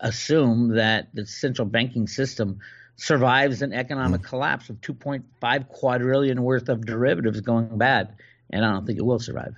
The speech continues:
Speaker 2: Right now we have gold. It's moving up. I mean, I can't believe it's over two thousand dollars.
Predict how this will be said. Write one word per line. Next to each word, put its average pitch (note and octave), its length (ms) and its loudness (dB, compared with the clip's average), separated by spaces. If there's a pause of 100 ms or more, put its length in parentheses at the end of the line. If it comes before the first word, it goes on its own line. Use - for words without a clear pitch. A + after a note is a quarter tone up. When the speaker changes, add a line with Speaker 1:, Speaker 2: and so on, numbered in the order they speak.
Speaker 2:
Right E3+ 160 4
now D#3+ 200 6
we C3 120 6
have G#2+ 300 4
gold. G#2 400 6
It's G#2 200 2
moving G2+ 380 6
up. F#2+ 200 4
I F2 40 6
mean, F2+ 160 6
I F#2 140 2
can't A2 200 4
believe G2 240 4
it's F2 140 2
over F2 220 4
two A2 180 0
thousand F2 380 4
dollars. E2 500 4